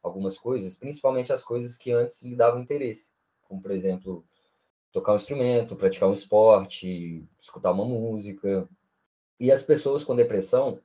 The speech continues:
elas também têm essa característica. É, lembrando, ansiedade e depressão, elas são mais um, o estado de espírito do que uma,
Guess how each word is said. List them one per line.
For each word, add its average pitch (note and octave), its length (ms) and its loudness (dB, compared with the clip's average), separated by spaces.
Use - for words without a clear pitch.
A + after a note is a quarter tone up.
elas G#2+ 220 -2
também C#3 260 2
têm D3 120 4
essa A#2+ 200 0
característica. F#2+ 640 -4
É, F#2+ 220 2
lembrando, G#2+ 440 0
ansiedade A2 640 4
e - 20 -10
depressão, G2 600 -6
elas G2 240 -2
são - 480 -12
mais G#2+ 500 -6
um, G2+ 320 -10
o G2 120 -8
estado D3 400 -2
de B2 100 -12
espírito E3 680 -14
do A#2+ 120 -20
que B2 200 -4
uma, B2 480 -2